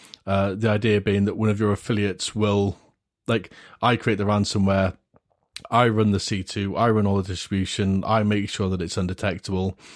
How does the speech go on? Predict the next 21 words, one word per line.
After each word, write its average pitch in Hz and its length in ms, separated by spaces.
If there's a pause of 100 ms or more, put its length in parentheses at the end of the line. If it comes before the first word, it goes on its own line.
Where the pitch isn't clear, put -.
(420)
Uh, 95 260
you 113 300
buy 110 280
it 107 140
off 104 320
me. 104 380 (560)
Uh, 95 280
for 113 280
you, 120 240
I 120 140
give 110 280
you, 110 100
you, 120 240
you 135 160
sign 123 240
up 117 120
with 113 120
me 107 100
as 101 60
an 101 80
affiliate. 92 400